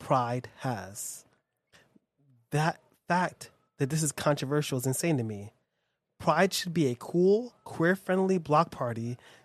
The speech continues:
you can attend to meet with organizers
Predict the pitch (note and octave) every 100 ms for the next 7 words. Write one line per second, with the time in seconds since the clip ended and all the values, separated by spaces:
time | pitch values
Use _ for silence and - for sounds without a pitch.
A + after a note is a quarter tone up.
0 | _ D3+ D#3+ E3 C3 - E3+ D3 C3 C3
1 | _ - B2 B2+ F3 F3+ C#3 - D3 D#3
2 | C#3 B2 A#2+ A#2+ A#2+ A#2+ B2